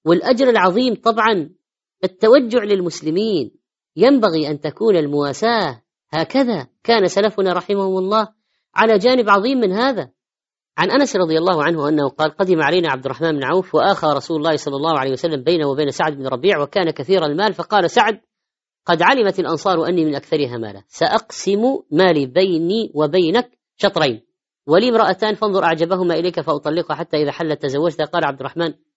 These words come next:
"بارك الله لك في أهلك ومالك." رواه البخاري ومسلم. يواسون إخوانهم في أحوالهم. قال المهاجرون: "يا رسول الله، ما رأينا مثل قوم قدمنا عليهم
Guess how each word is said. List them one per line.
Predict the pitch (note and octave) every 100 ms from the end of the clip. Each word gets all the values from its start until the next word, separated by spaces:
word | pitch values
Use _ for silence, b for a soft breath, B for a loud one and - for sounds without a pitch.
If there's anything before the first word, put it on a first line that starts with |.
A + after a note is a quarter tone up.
| _ _ _ _
"بارك | C3+ F3+ E3+ -
الله | C3+ C3+
لك | C3 B2
في | A#2 C3
أهلك | C3 B2+
ومالك." | B2 B2+ C3 B2+
رواه | B2+
البخاري | B2+ A#2 A#2 G#2+
ومسلم. | G2 _ _ _ _ _ _ _ _
يواسون | D#3+ F3 F#3 C4 B3
إخوانهم | - B3 A#3+
في | A#3 A#3
أحوالهم. | G3+ A3 G3+ G3+ - _ _ _ -
قال | F3+ A3
المهاجرون: | G#3+ F#3+ E3 F#3 G#3+
"يا | E3+
رسول | D3+ F#3+ F#3+
الله، | E3 F#3+
ما | E3
رأينا | A3+ A#3+ A#3+
مثل | A3+ G3+
قوم | - A3 G#3
قدمنا | G3 F3+ G#3+ G3+
عليهم | D#3+ E3 D3+ D3